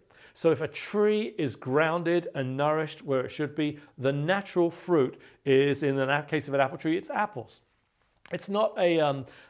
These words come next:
it's not a result. A, a result usually talks about work, doesn't it? But it's the fruit.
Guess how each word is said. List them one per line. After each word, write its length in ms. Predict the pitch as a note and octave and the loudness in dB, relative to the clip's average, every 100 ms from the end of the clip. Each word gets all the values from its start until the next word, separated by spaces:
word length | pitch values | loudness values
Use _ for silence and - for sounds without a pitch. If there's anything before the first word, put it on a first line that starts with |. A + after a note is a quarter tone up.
| _ _ G#3+ - | _ _ -12 -10
it's 120 | F3+ | -4
not 140 | G3 | 2
a 60 | F#3+ | 4
result. 640 | D#3+ D3 - D3 A#2+ - | 6 4 6 8 8 6
A, 60 | D3+ | 2
a 280 | C#3 - C#3+ | 0 2 4
result 460 | D3 B2 F#3 F3+ | 6 6 4 4
usually 280 | C#3+ C3 C3+ | 2 -2 -4
talks 360 | B2 D3 C#3+ - | -2 -2 -2 -6
about 400 | D3+ C#3 B2+ - | -6 -4 -4 -6
work, 520 | B2 C#3 D#3 G#2+ - | -6 0 2 0 -6
doesn't 200 | C#3+ B2 | -12 -10
it? 100 | A2+ A#2+ | -8 -6
But 100 | B2 | -6
it's 160 | B2 | -6
the 140 | C3 G#2 | -10 -10
fruit. 480 | - E3+ C#3 A2+ | -4 0 0 -2